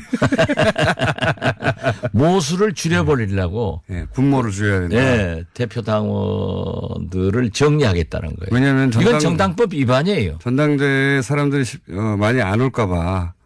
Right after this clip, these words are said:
Speaker 1: 그렇죠.
Speaker 2: 예.
Speaker 1: 예, 그래서 자기 파만 동원해서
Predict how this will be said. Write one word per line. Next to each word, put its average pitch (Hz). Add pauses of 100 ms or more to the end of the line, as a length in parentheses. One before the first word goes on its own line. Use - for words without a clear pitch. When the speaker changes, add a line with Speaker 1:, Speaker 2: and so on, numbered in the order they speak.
Speaker 1:
그렇죠. 170 (120)
Speaker 2:
예. 87
Speaker 1:
예, 107
그래서 165 (400)
자기 127
파만 165 (960)
동원해서 95